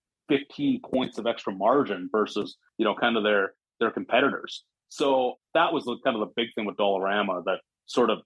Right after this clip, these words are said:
attracted me to that. And then you combine that with the fact that they're sort of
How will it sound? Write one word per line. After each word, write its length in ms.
attracted 560
me 80
to 120
that. 220
And 80
then 80
you 120
combine 540
that 240
with 260
the 60
fact 300
that 120
they're 140
sort 200
of 80